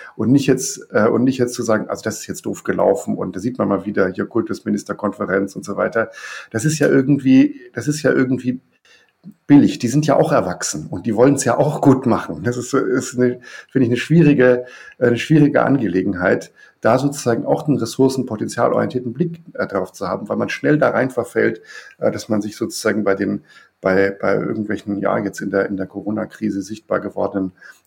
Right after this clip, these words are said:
Defiziten dann auch gerne in der Diskussion oder am Stammtisch quasi aufhält, ja.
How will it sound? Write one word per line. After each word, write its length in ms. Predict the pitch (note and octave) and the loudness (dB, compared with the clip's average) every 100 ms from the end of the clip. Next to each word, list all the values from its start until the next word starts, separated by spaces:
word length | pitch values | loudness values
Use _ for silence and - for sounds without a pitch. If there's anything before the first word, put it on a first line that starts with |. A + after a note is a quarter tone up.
| - | -10
Defiziten 540 | - B2+ - A#2 A2 | -6 -6 -6 -6 -2
dann 240 | G2 G2+ - | -2 -2 -6
auch 180 | - | -6
gerne 400 | - G#2+ B2 A#2+ - - | -2 0 0 -2 -6 -6
in 80 | A2 | -6
der 80 | |
Diskussion 600 | G#2+ - A2+ - B2 A#2+ | -4 -8 -16 -10 -4 -2
oder 240 | - G2 F#2+ | -2 -2 -2
am 100 | F#2+ | -4
Stammtisch 480 | - A#2 B2 G#2+ - | -4 -4 -2 -8 -4
quasi 300 | G#2 G2 A2 | -2 -2 -2
aufhält, 600 | - - E2+ - - - | -4 -6 -10 -10 -12 -10
ja. 240 | F2+ G#2 | -8 -8